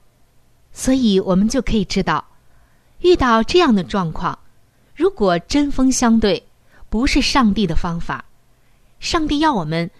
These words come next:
用温柔的心把他挽回过来。正如这位做丈夫的鲍勃，首先反省自己，然后呢，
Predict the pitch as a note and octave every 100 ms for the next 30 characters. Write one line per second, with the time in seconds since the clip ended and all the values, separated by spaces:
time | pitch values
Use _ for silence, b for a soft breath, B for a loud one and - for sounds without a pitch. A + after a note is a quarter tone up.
0 | b b C4+ A#3+ A#3+ D#4+ F4+ C4 F3+ F#3+
1 | - - B3+ C4 C4+ - E3 F3+ F3+ -
2 | F3+ D#3 C#3+ F3 E3 G3 D3+ C3 - _
3 | _ _ _ _ _ _ _ _ _ -
4 | D4+ A#3+ G3+ A3+ B B B C4 A3+ A3
5 | - C4+ - D4+ A#3 - F3 E3 A#3+ F3
6 | D#3 D3 D3+ _ _ _ _ _ - -
7 | F#3+ - C#4 D4+ b b b - G3+ D#4+
8 | - D#3+ - C4+ G#3 C#3+ C3 _ _ _
9 | _ _ _ _ _ - F#3 B3 E4+ D4+
10 | G3+